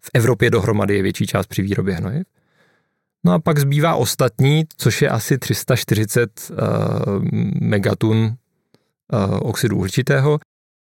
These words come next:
A to jsou všechny další výroby, které se ale v principu dají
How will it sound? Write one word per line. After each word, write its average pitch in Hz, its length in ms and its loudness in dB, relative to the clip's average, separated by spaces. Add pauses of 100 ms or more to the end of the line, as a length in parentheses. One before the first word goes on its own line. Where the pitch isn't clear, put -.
(280)
A 120 420 0 (240)
to 139 120 4
jsou 202 180 2
všechny 190 360 2
další 147 380 2
výroby, 123 580 2
které 131 280 2
se 160 120 0
ale 151 160 2
v - 80 -8
principu 139 480 2
dají 139 440 2